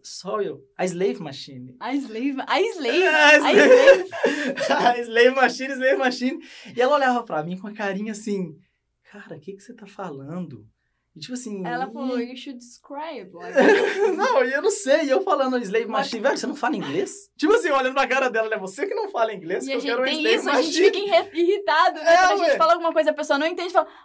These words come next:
Speaker 2: "Mano, você não sabe falar inglês?" <laughs>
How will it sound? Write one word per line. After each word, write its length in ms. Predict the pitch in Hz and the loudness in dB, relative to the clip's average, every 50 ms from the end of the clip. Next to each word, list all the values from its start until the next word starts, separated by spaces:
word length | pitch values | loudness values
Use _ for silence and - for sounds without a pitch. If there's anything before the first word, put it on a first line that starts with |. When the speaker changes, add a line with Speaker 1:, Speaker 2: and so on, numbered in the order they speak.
| - | -10
Speaker 2:
"Mano, 160 | - 539 453 370 | -8 -6 -6 -4
você 100 | - 494 | -4 -4
não 140 | 554 571 | -4 -4
sabe 180 | 554 539 466 453 | -4 -4 -4 -2
falar 180 | 453 381 320 302 | -2 -2 -2 -2
inglês?" 240 | 294 294 330 427 508 605 - - 554 | 0 0 0 0 -2 -6 -8 -6 -4
<laughs> 1120 | - 330 - - - 277 311 - - - 415 - - - - - - - - - - - | -2 0 0 -2 -2 -2 -2 -2 -2 -2 -4 -4 -4 -6 -12 -8 -8 -6 -8 -8 -14 -20